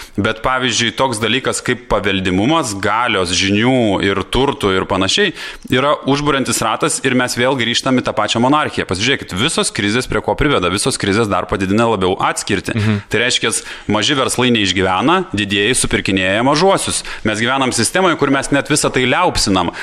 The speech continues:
Speaker 1: Atėjo didelis turtingas dėdė ir jis, ką šiaip paprastoj kasdienybėj vadintų investicija ir verslų pirkimu, jis tai šiandien vadina gelbėjimu. Ir visi ploja. Ta prasme, aš bankrutuoju, į mane investuoja, tiesiog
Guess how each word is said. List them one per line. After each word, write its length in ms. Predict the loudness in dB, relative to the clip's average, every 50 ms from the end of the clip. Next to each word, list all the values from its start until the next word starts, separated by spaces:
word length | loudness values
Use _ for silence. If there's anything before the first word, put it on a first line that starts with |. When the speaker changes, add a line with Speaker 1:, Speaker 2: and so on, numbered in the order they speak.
| -8 -6
Speaker 1:
Atėjo 320 | 0 2 4 4 4 4 2
didelis 460 | 0 0 0 0 0 0 0 0 2 4 4 4 4 2 0 -2 -2 -2 0 2 2 2 2
turtingas 540 | 0 -2 -2 0 0 0 2 2 0 0 0
dėdė 420 | 0 0 0 2 2 2 2 2 0 -2 -8 -16 -16 -6 -2
ir 240 | 2 2 4 4 2
jis, 240 | 2 0 -2 -4 -8 -14 -16 -16 -10 -6
ką 140 | -4 -2 0 0
šiaip 460 | 0 0 2 2 0 0 0 -2 0
paprastoj 580 | 0 0 2 2 0 0 0 0 2 2 2 2
kasdienybėj 520 | 0 0 0 2 2 2 4 2 2 2 2
vadintų 460 | 2 2 2 2 2 2 2 2 0 0 0 0
investicija 560 | 0 0 0 0 0 0 -2 0 2 2 4 4
ir 60 | 4
verslų 300 | 2 2 2 2 2 2 2
pirkimu, 460 | 0 -2 0 2 2 4 4 4 4 2 -2 -2 -2
jis 160 | -2 -2 0 2
tai 100 | 2 2
šiandien 400 | 2 2 2 4 4 4 2 2
vadina 320 | 2 4 4 4 2 2
gelbėjimu. 800 | 2 0 0 2 2 0 0 2 0 0 0 0 -2 -4 -4 -6 -2 0
Ir 160 | 0 0 2
visi 240 | 0 0 0 0 0
ploja. 480 | 2 2 4 4 4 4 2 2 -2 -4 -8 -14 -18 -6 -2
Ta 60 | -2 0
prasme, 140 | 2 2 2
aš 80 | 0 0 0
bankrutuoju, 640 | 0 0 0 0 0 0 0 2 2 4 4 4 4
į 0 |
mane 220 | 2 2 2 2 2
investuoja, 560 | 2 2 2 0 -2 0 0 2 2 2 2
tiesiog 320 | 0 0 0 0 -2 0